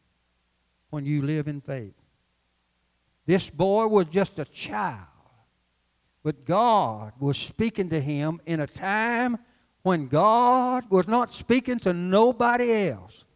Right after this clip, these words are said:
And the reason he wasn't speaking, because the church was corrupt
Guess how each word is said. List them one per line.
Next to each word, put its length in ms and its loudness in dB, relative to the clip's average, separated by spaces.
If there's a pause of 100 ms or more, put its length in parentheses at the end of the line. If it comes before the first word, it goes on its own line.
(340)
And 120 -2
the 40 8
reason 380 4
he 140 4
wasn't 320 4
speaking, 400 2
because 480 4
the 80 4
church 640 -2 (240)
was 280 2
corrupt 720 4